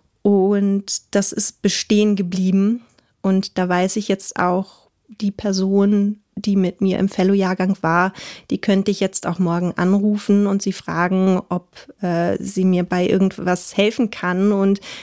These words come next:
die würde niemals sagen, „Hä, warum rufst du mich an?“ Vielleicht keine Zeit und, oder keine Ressourcen oder was auch immer. Aber das ist einfach so ein Netzwerk, was bestehen bleibt. Und das ist,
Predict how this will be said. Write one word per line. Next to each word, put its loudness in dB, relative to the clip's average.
die 0
würde 2
niemals -2
sagen, 0
„Hä, 0
warum 0
rufst -2
du -2
mich -2
an?“ 2
Vielleicht -4
keine -2
Zeit -4
und, -2
oder -4
keine -2
Ressourcen 0
oder -2
was -4
auch -2
immer. 4
Aber 0
das -6
ist -8
einfach -6
so -6
ein 0
Netzwerk, -4
was -4
bestehen 0
bleibt. -4
Und -6
das -8
ist, -6